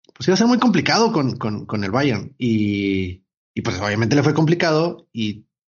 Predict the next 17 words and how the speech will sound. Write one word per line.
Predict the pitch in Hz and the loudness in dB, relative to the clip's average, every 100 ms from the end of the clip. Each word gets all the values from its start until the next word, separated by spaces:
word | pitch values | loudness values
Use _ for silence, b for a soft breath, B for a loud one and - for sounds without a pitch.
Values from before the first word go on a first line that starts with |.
| _ | _
le | 113 110 | -4 -2
tapas | 151 175 | -2 0
la | 190 | 2
salida | 165 143 160 | 2 2 2
a | 160 | 2
él, | 180 | 2
él | 170 | 2
no | 170 | 2
tiene | 165 170 | 0 0
la | 156 | 0
salida | 139 147 160 | 2 2 2
y | |
ya | 131 | 0
no | 117 | 0
tenemos | 110 110 | 0 -2
a | - | -2
nadie, | - - | -6 -8